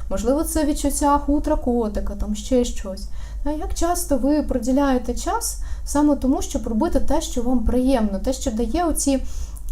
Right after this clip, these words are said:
маленькі моменти, о, ці-, цієї такої приємної взаємодії з власним тілом? Як,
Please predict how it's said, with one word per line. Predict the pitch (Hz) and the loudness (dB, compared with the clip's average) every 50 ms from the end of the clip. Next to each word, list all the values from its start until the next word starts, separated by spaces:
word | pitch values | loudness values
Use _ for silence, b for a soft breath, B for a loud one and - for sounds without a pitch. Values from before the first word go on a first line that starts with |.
| - | -2
маленькі | 214 220 233 247 262 294 339 403 381 - - - 240 196 202 214 - - | 0 2 2 4 4 4 4 2 0 -4 -2 -2 -2 -4 -4 -6 -8 -6
моменти, | - 214 226 226 233 226 226 277 339 330 - 294 208 190 214 B B B B B B B - - | -4 -2 0 0 0 2 2 0 0 0 2 2 2 2 0 B B B B B B B -10 -8
о, | - 202 202 202 - 220 208 - | -6 -4 -4 -4 -6 -8 -8 -6
ці-, | 233 233 | -6 -6
цієї | 226 - - 247 254 247 240 240 | -4 0 2 4 4 4 4 4
такої | 254 226 220 240 240 233 | 2 2 2 2 2 2
приємної | 233 - 220 220 233 294 320 302 285 277 262 | 2 0 0 2 2 2 4 4 4 4 4
взаємодії | 233 214 220 220 220 220 220 220 226 262 277 269 247 | 2 0 0 0 0 2 2 2 2 2 2 2 2
з | |
власним | 240 240 247 240 - - 247 240 | 2 0 0 -2 -2 -4 -4 -4
тілом? | 233 - 240 220 214 - - - - - - - - - - - - - - - - - - - - - - - - - - - - - B B B B B B B - - - | -4 -4 -4 -4 -4 -4 -6 -6 -6 -8 -8 -10 -12 -12 -12 -12 -14 -14 -14 -16 -10 -8 -8 -8 -8 -8 -10 -10 -10 -10 -8 -10 -8 -8 B B B B B B B -8 -6 -6
Як, | 196 196 | -6 -4